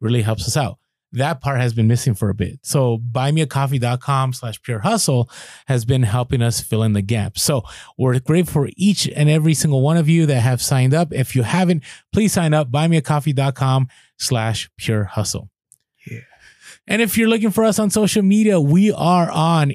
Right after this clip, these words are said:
Speaker 1: Instagram, Facebook, and why can't I remember the other one? TikTok.
Speaker 2: Twitter.
Speaker 1: Twitter. Well, we are on Twitter, but we are Pure Hustle Podcast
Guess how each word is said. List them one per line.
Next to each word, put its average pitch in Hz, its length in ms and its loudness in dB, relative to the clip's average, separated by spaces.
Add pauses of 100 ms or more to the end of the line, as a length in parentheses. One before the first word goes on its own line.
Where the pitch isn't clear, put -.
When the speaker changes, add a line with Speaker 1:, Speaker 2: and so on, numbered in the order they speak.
(100)
Speaker 1:
Instagram, 185 760 0 (300)
Facebook, 160 540 0 (480)
and 156 580 2 (420)
why 147 140 2
can't 180 160 2
I 175 60 4
remember 156 340 2
the 139 80 0
other 147 140 0
one? 123 100 2
TikTok. 123 460 -2 (640)
Speaker 2:
Twitter. 135 400 -4 (320)
Speaker 1:
Twitter. 151 180 -2
Well, 165 140 2
we 196 100 4
are 180 80 2
on 160 60 0
Twitter, 139 200 0
but 135 220 -2 (200)
we 160 100 2
are 131 80 0
Pure 196 200 2
Hustle 147 140 0
Podcast 147 540 -2